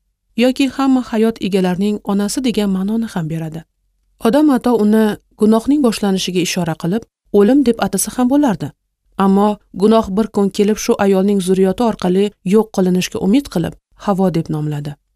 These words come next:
U yer yuzida yashagan, Xudovand o'z qo'li bilan yasagan birinchi ayol edi. U hech qachon bola, o'smir qiz yoki kanizak bo'lmagan. Yer yuzida birinchi tug'ilgan qiz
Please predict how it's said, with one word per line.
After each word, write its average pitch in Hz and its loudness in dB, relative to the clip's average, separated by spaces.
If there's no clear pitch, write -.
U 226 4
yer 220 2
yuzida 202 2
yashagan, 175 -2
Xudovand 202 2
o'z 226 2
qo'li 196 0
bilan 196 2
yasagan 185 -2
birinchi 202 -2
ayol 196 0
edi. 156 -8
U 240 2
hech 262 0
qachon 220 0
bola, 190 0
o'smir 214 0
qiz 170 -4
yoki 208 0
kanizak 190 -2
bo'lmagan. 156 -4
Yer 208 2
yuzida 202 0
birinchi 202 -2
tug'ilgan 185 -2
qiz - -6